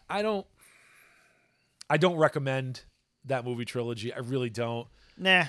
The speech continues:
Speaker 1: I
Speaker 2: I was,
Speaker 1: said, it's a
Speaker 2: I was not better off for watching it.
Speaker 1: i-, it's like Igloo last week, you know, like,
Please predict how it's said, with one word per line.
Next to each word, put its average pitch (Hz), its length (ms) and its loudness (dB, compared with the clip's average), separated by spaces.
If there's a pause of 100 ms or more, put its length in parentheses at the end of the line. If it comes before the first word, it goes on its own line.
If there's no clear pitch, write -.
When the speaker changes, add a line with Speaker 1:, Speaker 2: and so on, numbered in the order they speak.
Speaker 1:
I 180 80 8
Speaker 2:
I - 40 12
was, 165 100 8
Speaker 1:
said, 143 180 6
it's 151 160 0
a 147 240 6
Speaker 2:
I 151 60 0
was 160 120 -2
not 147 160 -4
better 123 200 -4
off 120 140 -4
for 117 100 -12
watching 113 380 -12
it. 120 100 -20 (220)
Speaker 1:
i-, 208 120 -16
it's 180 280 -2
like 190 200 2
Igloo 151 380 4
last 131 320 2
week, 127 420 -6
you 131 120 -6
know, 120 140 -2
like, 120 240 -4